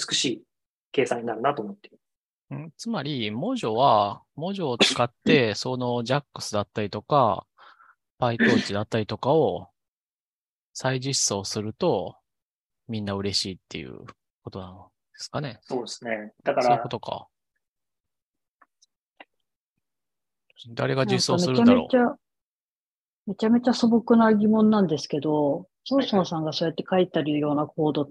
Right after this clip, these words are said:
Speaker 3: て、
Speaker 1: はい。
Speaker 3: 去年書いたコードとかって動くんですか？
Speaker 1: あ、V-、あの、ジャックスのやつですか？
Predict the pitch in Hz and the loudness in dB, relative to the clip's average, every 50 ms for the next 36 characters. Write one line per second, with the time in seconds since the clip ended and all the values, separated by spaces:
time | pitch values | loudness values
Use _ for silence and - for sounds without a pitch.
0 | _ _ - 165 160 151 147 139 - 196 - _ _ _ _ _ _ _ - - | _ _ -2 0 0 2 2 2 0 -2 -8 _ _ _ _ _ _ _ 0 4
1 | 311 294 269 220 175 - - 170 156 147 - 151 135 - - 165 147 139 135 127 | 6 6 8 6 4 4 2 2 2 2 2 0 -2 2 2 2 2 2 0 -4
2 | - 127 127 120 - 135 151 165 170 170 160 127 120 123 147 - - - _ _ | -4 -4 -6 -4 -2 0 2 2 0 2 0 -2 -2 -2 -4 -12 -16 -18 _ _
3 | _ _ _ _ _ - - 165 165 _ _ _ _ _ _ _ _ _ _ _ | _ _ _ _ _ -16 -16 -16 -16 _ _ _ _ _ _ _ _ _ _ _
4 | _ _ _ _ _ _ 170 151 139 170 165 180 190 170 165 156 131 127 139 131 | _ _ _ _ _ _ -16 -10 -8 -8 -8 -8 -10 -10 -8 -8 -8 -10 -6 -4
5 | 143 - - - - 160 151 - 135 - - - 117 143 - - | -6 -4 -4 -4 0 0 0 0 -2 -8 -6 -6 -6 -6 -8 -10